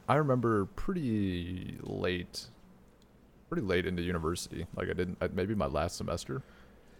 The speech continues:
I discovered two things. One of them was that a pizza place in town delivered until three in the morning,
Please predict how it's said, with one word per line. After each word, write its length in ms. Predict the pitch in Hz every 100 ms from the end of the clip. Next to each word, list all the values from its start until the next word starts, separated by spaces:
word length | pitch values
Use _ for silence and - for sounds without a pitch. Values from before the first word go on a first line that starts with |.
| - - - - -
I 60 |
discovered 420 | 87 87 90 87
two 160 | - 143
things. 400 | - 64 53 - - - - - - - -
One 160 | 98 101
of 80 |
them 180 | 120 123
was 260 | 107 98 98
that 280 | 92 92 90 - - - - - -
a 40 |
pizza 300 | - 135 120
place 280 | 104 110 101
in 100 | 101
town 260 | - 101 95
delivered 440 | 92 92 104 95
until 260 | 85 82 78
three 220 | - 85
in 80 | 65
the 60 | 71
morning, 340 | 62 60 92